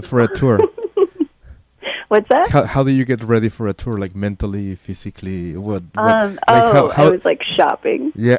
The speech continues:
Speaker 1: oh, really?
Speaker 2: Shopping.
Speaker 1: <laughs>
Speaker 2: <laughs> Getting my eyelashes done.
Speaker 1: Oh, really? <laughs> That's interesting.
Speaker 2: Haircut. Um, well, we practice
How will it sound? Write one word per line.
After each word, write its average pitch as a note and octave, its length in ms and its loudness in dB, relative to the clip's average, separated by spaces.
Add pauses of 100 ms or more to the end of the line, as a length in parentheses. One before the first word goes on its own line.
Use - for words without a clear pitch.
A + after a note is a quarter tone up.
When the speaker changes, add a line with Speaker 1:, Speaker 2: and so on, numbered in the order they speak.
Speaker 1:
oh, D3+ 100 6
really? C#3+ 320 2
Speaker 2:
Shopping. - 500 -2
Speaker 1:
<laughs> - 100 -2 (680)
Speaker 2:
<laughs> - 500 -6
Getting G3 180 2
my F3 200 4 (260)
eyelashes G3 680 0
done. A#3+ 280 -2 (220)
Speaker 1:
Oh, G#4+ 260 2
really? B2+ 380 4
<laughs> D#4 140 0 (1900)
That's C3+ 200 0
interesting. D#3+ 440 2
Speaker 2:
Haircut. G#3+ 480 2 (360)
Um, A3 440 0 (720)
well, D#4 320 2
we D4 180 -4 (200)
practice A3 440 -2